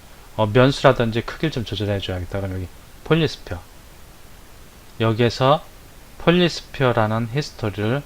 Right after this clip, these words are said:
수정했듯이 어트리뷰트 에디터에서 폴리스피어 투란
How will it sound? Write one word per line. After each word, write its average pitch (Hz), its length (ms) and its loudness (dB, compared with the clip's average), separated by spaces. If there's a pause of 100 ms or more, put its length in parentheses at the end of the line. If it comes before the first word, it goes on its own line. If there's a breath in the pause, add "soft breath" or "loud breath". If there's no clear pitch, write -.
(140)
수정했듯이 - 640 -2
어트리뷰트 98 480 -6
에디터에서 117 640 -4 (1000)
폴리스피어 120 1120 4 (1200)
투란 131 380 2